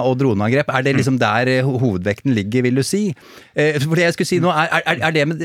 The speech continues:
Speaker 1: dette kvantespranget du beskriver
Speaker 2: Mm.
Speaker 1: nå, er det den store forskjellen på for eksempel, eh, Donald Trump og det Bush og Obama holdt på med?
Speaker 2: Ja, det er å, å gå etter en anerkjent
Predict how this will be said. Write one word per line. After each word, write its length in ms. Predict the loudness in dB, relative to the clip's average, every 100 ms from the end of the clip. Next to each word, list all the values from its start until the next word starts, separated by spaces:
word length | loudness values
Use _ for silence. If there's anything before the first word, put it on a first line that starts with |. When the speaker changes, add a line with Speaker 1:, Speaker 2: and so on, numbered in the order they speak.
| -4
Speaker 1:
dette 200 | -2 -2
kvantespranget 800 | 0 -2 -2 -6 -4 -2 0 2
du 80 | 0
beskriver 320 | 0 0 2
Speaker 2:
Mm. 160 | 0
Speaker 1:
nå, 20 | 0
er 120 | -2
det 220 | 0 0
den 140 | 0 -2
store 360 | -2 -2 -2
forskjellen 440 | 0 -2 0 -2 0
på 100 | 0
for 80 | 0
eksempel, 380 | 0 0 0
eh, 240 | 0 0 0
Donald 240 | 0 -2
Trump 240 | 0 -2 -4
og 160 | -6 -2
det 180 | -2 0
Bush 220 | -4 -6
og 220 | -8 -8
Obama 320 | -4 -2 0 0
holdt 140 | -2
på 120 | -4
med? 120 | -8 -10 -12 -12 -20 -20 _ -4
Speaker 2:
Ja, 100 | -4 -2
det 140 | -4
er 300 | -2 -4 -6 -4
å, 240 | -2 -2 0
å 240 | 0 0
gå 220 | -4 -6 -6
etter 380 | -6 -4 -4 -4
en 280 | -6 -6 -8 -12 -20 -6
anerkjent 640 | -4 -4 -8 -12 -12 -12